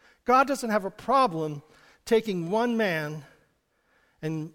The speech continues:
making his descendants as numerous as the stars in the sky, and that his descendants are still the center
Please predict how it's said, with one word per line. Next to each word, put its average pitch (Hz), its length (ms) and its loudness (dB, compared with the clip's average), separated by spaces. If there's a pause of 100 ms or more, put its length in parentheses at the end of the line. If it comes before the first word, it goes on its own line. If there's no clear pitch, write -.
making 196 400 -2
his 175 200 -2
descendants 147 840 -6 (540)
as - 60 -20
numerous 190 460 -4
as - 180 -12
the 160 120 -12
stars 165 440 -4
in 170 60 -8
the 165 80 -8
sky, 139 400 -10 (400)
and 196 260 2
that 180 200 4
his 202 180 0
descendants 185 680 -4
are 170 80 -2
still 208 360 0
the 190 80 -2
center 170 560 -4